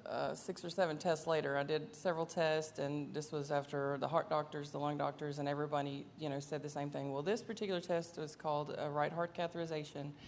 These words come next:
and they go in your neck, and they stick a lot of tubes down in there, and it's kinda scary, but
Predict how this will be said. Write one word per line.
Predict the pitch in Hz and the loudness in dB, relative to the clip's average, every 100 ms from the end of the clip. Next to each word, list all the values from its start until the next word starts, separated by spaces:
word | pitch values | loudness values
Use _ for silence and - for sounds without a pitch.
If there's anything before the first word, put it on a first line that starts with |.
| - - - | -14 -14 -6
and | 160 151 | -2 0
they | |
go | 147 156 156 165 160 | 4 6 6 4 2
in | 165 | 0
your | 160 | 0
neck, | 156 147 147 | 2 0 0
and | 143 139 | -2 -2
they | 139 | -4
stick | - 151 - | -6 -8 -6
a | |
lot | 131 - | -6 -6
of | |
tubes | - 208 202 | -4 -6 -4
down | 202 196 | -2 -2
in | 190 | -2
there, | 180 165 | -2 -2
and | 156 | -4
it's | - | -4
kinda | - 165 156 | -4 -2 -2
scary, | 147 170 165 156 147 | 0 2 4 4 2
but | 139 143 | 4 4